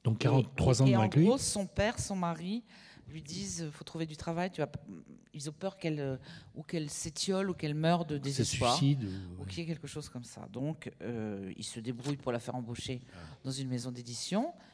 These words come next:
Speaker 2: et elle doit aller faire la tournée des, des gens connus écrivains, leur demandant des livres qui sont pour la jeunesse, c'est-à-dire des biographies qui sont faciles d'accès, de Guinemer,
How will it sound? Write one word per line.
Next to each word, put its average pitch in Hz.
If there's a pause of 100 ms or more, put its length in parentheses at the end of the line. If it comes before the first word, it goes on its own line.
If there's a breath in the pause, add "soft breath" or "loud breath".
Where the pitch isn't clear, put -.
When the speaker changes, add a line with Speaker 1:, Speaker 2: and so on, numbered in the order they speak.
(200 soft breath)
Speaker 2:
et 120
elle 117
doit 127
aller 120
faire 135
la 120
tournée 131
des, 113 (320 loud breath)
des 123
gens 127
connus 127
écrivains, 117
leur 160
demandant 131
des 139
livres 151
qui -
sont 131
pour 123
la 120
jeunesse, 147 (380 soft breath)
c'est-à-dire 110
des 107
biographies 117
qui 123
sont 110
faciles 117
d'accès, 156 (640 soft breath)
de 127
Guinemer, 123